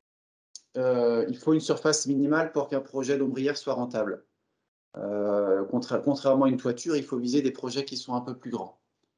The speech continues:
Euh, il y a un élément de contexte aussi qui est important, pourquoi on s'attache aussi un peu plus à regarder les ombrières par rapport à avant, c'est qu'en fait, l'État a publié un nouveau tarif d'achat en novembre dernier, en novembre deux mille vingt et un, qui, euh,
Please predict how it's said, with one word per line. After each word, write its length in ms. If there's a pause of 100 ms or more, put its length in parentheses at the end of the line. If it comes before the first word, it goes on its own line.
(540)
Euh, 180
il 80
y 40
a 80
un 80
élément 320
de 100
contexte 380
aussi 200
qui 120
est 20
important, 420
pourquoi 380
on 80
s'attache 460
aussi 180
un 60
peu 160
plus 300
à 40
regarder 300
les 160
ombrières 400
par 100
rapport 320
à 100
avant, 280 (540)
c'est 180
qu'en 120
fait, 240
l'État 320
a 60
publié 400
un 80
nouveau 240
tarif 300
d'achat 440 (360)
en 120
novembre 300
dernier, 380
en 80
novembre 340
deux 60
mille 120
vingt 220
et 80
un, 200 (640)
qui, 400
euh, 460